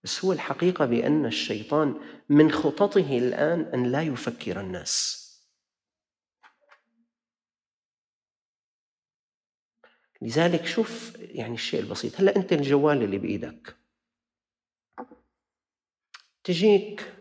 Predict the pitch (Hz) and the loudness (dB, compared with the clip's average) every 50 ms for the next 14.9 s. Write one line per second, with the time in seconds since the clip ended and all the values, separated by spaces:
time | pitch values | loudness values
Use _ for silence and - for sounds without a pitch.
0 | - _ _ _ - - - - - - 185 - 139 139 139 - 143 131 120 120 | -20 _ _ _ -18 -18 -10 0 2 4 4 4 2 0 0 0 -2 0 0 0
1 | 123 127 127 - - - 165 151 - - - 131 123 - - - - - - _ | -2 -2 -4 -6 -4 -4 -4 -4 -2 -2 -2 -2 -2 -2 -8 -10 -10 -14 -16 _
2 | _ _ _ _ _ _ _ _ _ _ _ - - 147 139 120 113 113 113 - | _ _ _ _ _ _ _ _ _ _ _ -2 -2 2 4 4 2 2 2 -2
3 | - - 117 175 165 135 - - - - - - - - - - - - - _ | -2 2 2 4 4 4 0 0 -4 -6 -6 -6 -8 -8 -8 -10 -14 -20 -20 _
4 | _ _ _ _ _ _ - 254 233 - 202 170 156 - - - - - 151 - | _ _ _ _ _ _ -4 -4 0 2 2 2 0 -2 -4 -4 -2 -2 -2 -4
5 | - - 143 135 - - - - - _ _ _ _ _ _ _ _ _ _ _ | -2 -4 -2 -2 -4 -8 -12 -14 -20 _ _ _ _ _ _ _ _ _ _ _
6 | _ _ _ _ _ _ _ - - - - - - 175 156 170 160 151 143 - | _ _ _ _ _ _ _ -12 -10 -10 -8 -2 2 2 2 4 4 2 2 2
7 | - - - - - 151 147 147 143 139 139 143 143 - - - - _ _ _ | 0 -4 -4 -2 0 0 2 2 2 2 0 0 -4 -10 -18 -20 -20 _ _ _
8 | _ _ _ _ _ _ _ - 135 123 127 127 - 147 131 139 139 135 139 - | _ _ _ _ _ _ _ -6 -4 -2 0 2 2 0 2 2 0 -2 -2 -6
9 | - - 104 - - 131 127 117 107 95 - - - - - - - - - - | -8 -6 -6 -4 -4 -4 -2 -2 -4 -4 -6 -10 -10 -8 -6 -6 -6 -6 -8 -10
10 | - - - _ _ _ - - - _ _ _ _ _ _ _ _ _ _ _ | -16 -20 -20 _ _ _ -20 -20 -20 _ _ _ _ _ _ _ _ _ _ _
11 | _ _ _ _ _ _ _ - - - 160 170 165 151 151 147 - - 156 147 | _ _ _ _ _ _ _ -8 -4 0 0 0 0 0 -2 -2 0 0 2 2
12 | 143 131 123 120 - - - - 151 143 - - - - - 143 139 143 143 143 | 2 2 0 -4 -4 -6 -6 -4 -6 -6 -6 -6 -10 -6 -2 -2 0 0 0 0
13 | 147 143 - 143 117 113 123 - - 135 - - - - - - 117 - - - | -2 -2 -6 -6 -6 -6 -6 -4 -4 -4 -4 -4 -4 -4 -4 -4 -2 -2 -2 -4
14 | - - - 95 98 104 - - - - 90 - - _ _ _ - _ | -4 -6 -6 -6 -6 -6 -6 -8 -10 -12 -14 -16 -20 _ _ _ -20 _